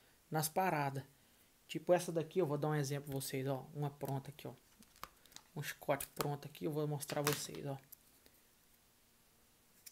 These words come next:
Olha o snapzinho aqui, ó.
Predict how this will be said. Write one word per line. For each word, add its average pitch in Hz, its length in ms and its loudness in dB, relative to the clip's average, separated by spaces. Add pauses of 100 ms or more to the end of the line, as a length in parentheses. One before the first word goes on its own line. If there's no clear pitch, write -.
(1120)
Olha 151 100 -2
o - 40 2
snapzinho 139 680 -2
aqui, 135 160 -10
ó. - 80 -8